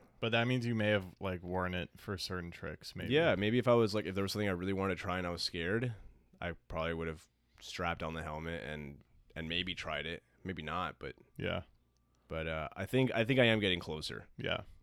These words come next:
Speaker 2: And it's just gonna happen one day where I maybe just wear it once and, like, still don't fully, you know, accept that into my life. And then
Speaker 1: Right.
Speaker 2: it'll just get to a point where, "Oh, I've been wearing the helmet every time I skate." And then it'll just be a part of me.
Speaker 1: You know, you've, you asked me recently, like,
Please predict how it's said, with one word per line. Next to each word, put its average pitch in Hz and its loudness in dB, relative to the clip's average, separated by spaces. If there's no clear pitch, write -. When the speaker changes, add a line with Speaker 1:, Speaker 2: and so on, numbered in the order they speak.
Speaker 2:
And 92 -4
it's 87 -4
just 92 -2
gonna 98 0
happen 90 2
one 95 0
day 98 2
where 90 2
I 85 2
maybe 90 -2
just 87 -6
wear 85 -2
it 98 -2
once 90 -6
and, 87 -6
like, 85 -4
still 92 -2
don't 92 -2
fully, 98 0
you 98 -4
know, 98 0
accept 92 -4
that 101 0
into 104 0
my 104 2
life. 104 2
And 87 -2
then 90 0
Speaker 1:
Right. 90 -2
Speaker 2:
it'll 85 -2
just 85 -4
get 85 0
to 87 -4
a 82 -2
point 78 -4
where, 78 -4
"Oh, 147 -6
I've 107 0
been 135 -4
wearing 160 -2
the 87 -2
helmet 107 0
every 92 -2
time 101 -4
I 87 -4
skate." 95 -6
And 80 -8
then 76 -4
it'll 73 -6
just 73 -12
be 65 -8
a 64 -10
part 58 -10
of 50 -12
me. 52 -14
Speaker 1:
You 123 2
know, 120 6
you've, 131 2
you 127 4
asked 120 6
me 117 0
recently, 104 -2
like, 95 2